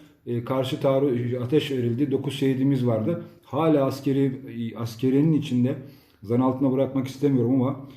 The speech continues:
Fethullahçı terör örgütünün mensupları olduğuna inanıyorum. E, hala Amerika ile temas halinde olup askerimizi boşluk anına denk getirip de askerimizin şehit düşmesine sebep olan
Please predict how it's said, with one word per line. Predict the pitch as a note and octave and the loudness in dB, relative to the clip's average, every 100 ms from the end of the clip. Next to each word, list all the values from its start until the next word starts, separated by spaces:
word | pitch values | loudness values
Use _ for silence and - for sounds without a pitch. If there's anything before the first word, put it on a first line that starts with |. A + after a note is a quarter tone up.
| - _ | -20 _
Fethullahçı | A#2 A#2 C3 C3 B2 | -6 -4 -2 -2 -4
terör | A#2+ B2 C#3+ C3 | -2 6 6 6
örgütünün | A#2+ B2 B2+ | 4 0 -2
mensupları | C3 B2 B2 B2 - C3+ C#3 | 0 2 0 -2 -4 0 0
olduğuna | A#2+ B2 A#2+ A#2 | 2 0 2 0
inanıyorum. | A2+ A#2 B2 C#3 B2+ C3 - - - _ _ _ _ - _ _ _ - | -2 -2 0 2 2 0 -6 -14 -20 _ _ _ _ -20 _ _ _ -4
E, | G#2 G#2+ G#2 G2+ G2 | 0 2 2 0 -4
hala | F#2+ F#2 C3+ C#3+ C3+ B2+ B2+ - | -6 -2 2 4 4 2 -4 -2
Amerika | A#2+ B2 C3+ C3 | 2 2 2 2
ile | A#2+ A#2 - - | 2 2 -2 -8
temas | - A#2+ B2+ B2+ | -2 0 2 2
halinde | B2+ A#2+ A2+ | 2 2 0
olup | A2+ - A#2 | -2 -4 -6
askerimizi | A#2 - B2 B2 A#2+ A2 C3 C3 - - _ _ _ _ _ _ A#2+ | -8 -4 0 2 0 0 -2 -4 -14 -20 _ _ _ _ _ _ 0
boşluk | A#2+ A#2+ D3 C#3 | 4 4 2 2
anına | A#2+ A#2 A2 | 4 2 4
denk | A#2+ A#2+ | 2 2
getirip | G#2+ A2+ B2 A#2 | -2 -2 -4 -2
de | |
askerimizin | A2 G#2+ A2+ A#2 A#2 C3 | -6 -4 -2 0 0 0
şehit | A#2 A2+ B2+ A#2 | 0 -2 -2 -4
düşmesine | G#2+ A#2+ A2+ A2+ A#2+ | -8 -4 -4 -2 -4
sebep | - A2+ A#2 | -2 -2 -2
olan | A2 A2+ C3+ - | -2 0 0 -4